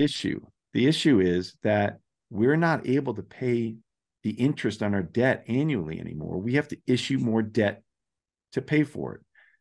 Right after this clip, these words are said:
And that is highly problematic. So we're walking this line between, okay, you need inflation down so it doesn't run out of control, because you can't have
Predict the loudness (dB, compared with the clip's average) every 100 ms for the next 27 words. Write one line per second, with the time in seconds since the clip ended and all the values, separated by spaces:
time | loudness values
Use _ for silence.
0 | _ -4 4 6 6 4 -2 _ _ _
1 | _ _ 2 2 2 -8 -4 2 4 2
2 | 0 -2 -2 -6 -8 -14 _ _ _ -14
3 | -2 2 4 4 2 0 -8 _ _ _
4 | _ _ _ _ _ _ _ _ -14 0
5 | 4 4 4 4 4 2 2 2 2 2
6 | -2 -4 -6 -2 0 0 -2 -6 -2 0
7 | 0 2 2 2 0 -4 -2 -2 -2 -4
8 | -6 -4 -4 -4 -4 -6 -8 _ _ _
9 | -4 0 2 2 0 0 2 2 2 0
10 | -4 -4 -4 -4 -4 -8 -14 -20 -20 _
11 | -4 0 0 0 -6 -4 0 0 0 -2
12 | 2 4 4 2